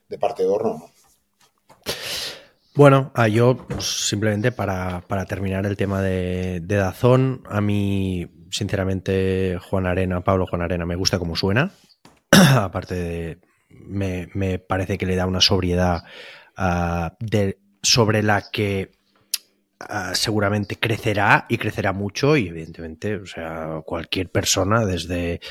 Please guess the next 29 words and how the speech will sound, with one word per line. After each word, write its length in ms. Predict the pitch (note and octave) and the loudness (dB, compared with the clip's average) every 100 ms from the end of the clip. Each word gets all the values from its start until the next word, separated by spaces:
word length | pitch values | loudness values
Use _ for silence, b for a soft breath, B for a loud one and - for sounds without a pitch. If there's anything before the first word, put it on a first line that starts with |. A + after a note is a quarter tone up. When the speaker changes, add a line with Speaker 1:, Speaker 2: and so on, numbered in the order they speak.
| B - | B -6
Speaker 2:
eh, 180 | F#2 F2+ | -2 0
nosotros 560 | F2+ - G#2 G#2 G2 | 0 2 2 2 -2
cuando 380 | - G2 G2 G2 | 0 2 2 0
nos 260 | F#2+ F#2 - | 0 -2 -4
soltaron 560 | F#2 - G#2 G2 G2 | -4 0 2 2 0
en 400 | G2 G2+ G2 G2 | -2 -2 -2 -2
el 140 | G2+ F#2 | -4 -4
primer 320 | G2 G2 F#2+ | -4 -4 -2
paddock 540 | - G#2 G2 F2+ - B B B | 2 4 2 -2 -8 B B B
hasta 340 | G2+ G#2 - | 2 2 2
ahora, 320 | G2 G2+ A#2 C3+ | 2 4 2 2
pues 180 | G#2+ G#2 | -2 -2
hay 180 | F#2+ | -2
un, 280 | G2 G2 F#2+ | -2 -4 -4
hay 160 | G2 G2+ | -4 -2
un 400 | G2+ G2 G2 F#2+ | -2 -4 -8 -8
proceso 300 | - G2+ G2 | -4 0 0
de 80 | G2 | 0
aprendizaje 600 | F#2+ F#2+ F#2 F#2 F#2 - | 0 0 0 0 -2 0
que 80 | F#2+ | 0
es 120 | G2 G2 | 0 -2
incuestionable, 600 | G2 F#2 F#2 G2 G2 F2 | -4 -4 -2 2 2 0
pero 320 | - F2 E2+ B B - | -4 -4 -6 B B 0
yo 140 | A2 | 0
creo 240 | G#2 G#2 G2 | 4 2 2
que 60 | G2+ | 2
el 80 | |
estándar, 640 | G2 - G2+ G2+ F#2+ F#2 - B B - | 0 2 2 4 2 0 -6 B B -2
ah, 480 | G#2 F#2 F#2+ G2 | 0 2 0 -2